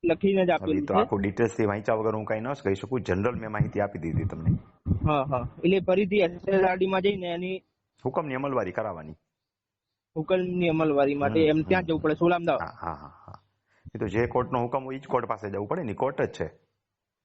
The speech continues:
Speaker 1: એ બી કોર્ટ છે ને?
Speaker 2: હમ.
Speaker 1: એ સારું. તો સાહેબ, ને હું એના માટે હું, હું અહીંયાથી ફ્રી, થોડી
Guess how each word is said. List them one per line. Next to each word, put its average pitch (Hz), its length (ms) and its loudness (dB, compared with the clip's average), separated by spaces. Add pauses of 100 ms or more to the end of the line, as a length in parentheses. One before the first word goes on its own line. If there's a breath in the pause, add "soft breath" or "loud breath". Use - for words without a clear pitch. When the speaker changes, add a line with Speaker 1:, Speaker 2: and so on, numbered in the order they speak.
(480)
Speaker 1:
એ 156 80 2
બી 170 100 2
કોર્ટ 143 220 0
છે 190 160 0
ને? 202 180 0
Speaker 2:
હમ. 98 380 -10 (1300)
Speaker 1:
એ 139 280 2 (600)
સારું. 175 280 0
તો 160 80 -6
સાહેબ, 160 200 2
ને 170 120 4
હું 185 300 6
એના 165 140 2
માટે 180 260 2
હું, 185 320 2 (160)
હું 175 180 4
અહીંયાથી 175 280 2
ફ્રી, 185 200 0
થોડી 196 220 2